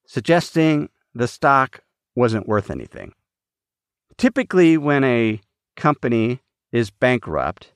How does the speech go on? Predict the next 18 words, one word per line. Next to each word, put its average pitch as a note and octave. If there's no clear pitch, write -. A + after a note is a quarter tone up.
they C3+
will F#3+
borrow E3+
some C#3+
money E3+
to E3+
continue D3
operations. B2
This A2
is B2
very, E3
very D#3+
expensive -
financing. A#2
But F3
in F3+
this C4
case, G2+